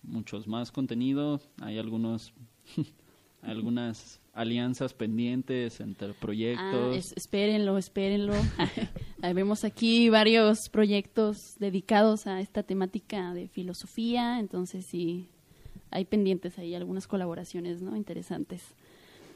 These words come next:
Speaker 2: Eh, pues muchas gracias, Ramón, por acompañarnos <laughs> el día de hoy. Eh, gracias a Poncho por apoyarnos aquí en los controles. <laughs> A Mata Editorial y a La Rueda Cartonera por hacer posible este programa.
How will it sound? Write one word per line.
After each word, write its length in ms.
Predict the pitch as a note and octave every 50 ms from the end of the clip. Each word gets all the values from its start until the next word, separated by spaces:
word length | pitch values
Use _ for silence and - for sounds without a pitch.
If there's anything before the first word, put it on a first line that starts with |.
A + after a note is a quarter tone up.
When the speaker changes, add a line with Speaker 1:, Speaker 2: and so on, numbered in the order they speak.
| - _ _ _ -
Speaker 2:
Eh, 360 | - G#3 G3 F#3+ F#3+ F#3 F#3 F3+ -
pues 160 | G3+ F#3+ F#3+
muchas 220 | G3 G3+ - C4
gracias, 340 | C#4+ C#4+ C#4 - - D#4 D4+
Ramón, 260 | D4 C#4 C#4 D4+ E4 - - _ _ _
por 220 | - B3 A3+ G#3+ G#3
acompañarnos 1300 | G3+ - - F#3+ - F#3+ F#3 G3 G3+ A3 A3+ - - - _ - A3+ A3+ B3 C4 C4+ - - - - - - - - - -
<laughs> 600 | - G3 - - A3 F#3+ - _ - - - -
el 100 | G3+ F#3+
día 160 | F#3 G3 G3
de 120 | G3 G3+ G3
hoy. 320 | G#3 A3+ C4 D#4 E4 - - - - -
Eh, 280 | G#3+ F3+ F3 E3+ E3 E3
gracias 380 | - F3 F3+ - - G3+ F#3+ -
a 180 | G3 E3+ E3+ E3+
Poncho 500 | - - G3+ A3 A#3 - - D#4 D#4 D4+
por 320 | - G#3 F#3+ E3+ E3 E3+ F3+ F3+
apoyarnos 480 | F3 - - - E3+ F3 F3 F#3 - F#3+
aquí 220 | F3+ - - G3
en 80 | F#3+ G3
los 160 | G3 G3 -
controles. 680 | - F3+ F3+ F3 G3 A3 A#3 C#4 F4 G4+ - - - _ _ _ _ - _ - - - - _ _
<laughs> 1600 | - D3+ - - - - - - - D4+ - - C3 - - - A4 F4+ C4 - - - - G#3 - - - - - - - -
A 240 | G#3+ G#3+ G3+ G3 G3
Mata 200 | F#3+ G3 G3+ -
Editorial 440 | A3 F#3 - G#3 G#3 B3+ D4 E4 F4
y 40 | F4
a 40 | D4
La 60 | A#3+
Rueda 160 | G#3+ G3+ G3+
Cartonera 320 | - G3+ - F#3+ F#3 F#3
por 140 | F#3+ - F#3
hacer 140 | F3+ - F#3+
posible 420 | - F#3+ - G3 F#3 F#3+ G3+ - -
este 320 | G3 G3 - _ - G#3+
programa. 600 | G#3 - - D3 D3+ D#3+ F3+ G3 G3+ A3 B3+ F4